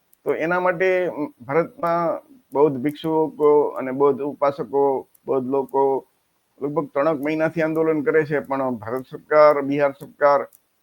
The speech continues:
એની સામું નથી જોતી. તો વિદેશમાં મંત્રીજી ત્યાં જાય, તમે જુઓ ને તો બુદ્ધના નામે બધું લઈને જાય છે, પણ ભારતમાં જે બૌદ્ધો, અ, અને એ આંદોલનને વિશ્વમાંથી પણ સમ-, એનું સમર્થન મળે છે. તો તમે જુઓ ને તો એ એની સામું જોતા નથી.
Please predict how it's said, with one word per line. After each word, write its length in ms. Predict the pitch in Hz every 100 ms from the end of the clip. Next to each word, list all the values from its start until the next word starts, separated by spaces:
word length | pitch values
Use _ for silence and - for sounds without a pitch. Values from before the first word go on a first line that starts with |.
| -
એની 120 | 139
સામું 300 | 147 147 156
નથી 160 | 139 120
જોતી. 380 | 135 123 120
તો 140 | 113 127
વિદેશમાં 600 | 123 151 170 175 175 170
મંત્રીજી 520 | 175 175 175 165 170
ત્યાં 300 | - 175 170
જાય, 160 | 170 165
તમે 240 | 170 165
જુઓ 160 | 170 170
ને 60 |
તો 100 | 165
બુદ્ધના 400 | 156 156 160 156
નામે 300 | 156 156 151 - 151
બધું 240 | 147 147
લઈને 180 | 151 151
જાય 200 | 151 139
છે, 120 | 135
પણ 160 | 95 101
ભારતમાં 540 | 104 131 135 165 170
જે 100 | 165
બૌદ્ધો, 520 | 160 165 160 165 151 _ _ _ _ _ _ -
અ, 40 | 151 156 151 - - 107
અને 280 | 180 170 175
એ 160 | 190 190
આંદોલનને 540 | 190 202 202 220 233
વિશ્વમાંથી 560 | 220 165 220 233 254 269
પણ 160 | 277
સમ-, 280 | 285 202 180
એનું 380 | 175 139 180 156
સમર્થન 380 | 190 170 160 147
મળે 260 | 127 117
છે. 140 | 101 90 _ _ _ _ _ -
તો 80 | 143
તમે 240 | 135 156
જુઓ 180 | 151 170
ને 60 | 165
તો 100 | 147
એ 540 | - 160 160 156 143
એની 220 | - 151
સામું 320 | 151 156 156 127
જોતા 280 | 127 123
નથી. 340 | 113 107 190